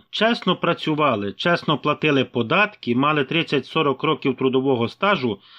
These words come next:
а тепер отримують пенсії в Україні, якої ледве вистачає на хліб, молоко та кілька продуктів. Жодних ліків, жодних комунальних платежів,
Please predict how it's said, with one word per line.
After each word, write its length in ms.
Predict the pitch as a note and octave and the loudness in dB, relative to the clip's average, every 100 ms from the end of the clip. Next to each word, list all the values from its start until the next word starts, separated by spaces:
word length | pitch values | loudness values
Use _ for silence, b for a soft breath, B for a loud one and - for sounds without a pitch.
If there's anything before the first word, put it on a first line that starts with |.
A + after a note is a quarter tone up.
| B | B
а 120 | - C3+ | -4 -2
тепер 340 | D3+ F#3 F3+ | 0 0 2
отримують 720 | D#3 E3 E3+ D3 C3 B2 - - | 0 0 0 2 2 2 -2 -2
пенсії 480 | G#3 A#3+ - F#3 | 2 2 2 0
в 120 | D#3 C#3+ | 2 0
Україні, 640 | C3 C3+ B2+ A2 G2+ G2 - B B B B B | 0 0 0 0 -2 -4 -8 B B B B B
якої 400 | C#3 F#3 F#3 D#3+ | -2 0 2 2
ледве 380 | D#3 G#3+ F#3 E3+ | 2 2 0 0
вистачає 600 | D#3+ - C#3 F3+ F3 D#3+ | 0 -2 -2 0 2 2
на 120 | D#3 | 0
хліб, 460 | - E3 G#3+ G3+ - | 0 2 2 -2 -6
молоко 440 | C#3+ C#3+ C#3 - E3 | -2 0 0 0 -2
та 140 | - | -2
кілька 340 | - G#3+ G3 C#3+ | -2 -2 -2 -2
продуктів. 640 | B2+ A#2+ A2 - G#2 F#2 _ b b | -2 0 -2 -4 -10 -10 _ b b
Жодних 580 | G#2+ A#2+ F#3+ D3 D3+ - | -6 0 0 2 -2 0
ліків, 520 | E3 A3 G3 G3+ F#3+ - | 0 0 2 2 2 -2
жодних 560 | A#2 D#3+ F#3+ E3 D3+ - | -2 2 2 0 -4 -2
комунальних 640 | D#3+ E3 E3+ D3+ C#3 B2+ | -2 0 2 2 0 -2
платежів, 760 | - C#3 - C3 A#2+ G#3 G3+ | -2 -2 0 0 2 0 0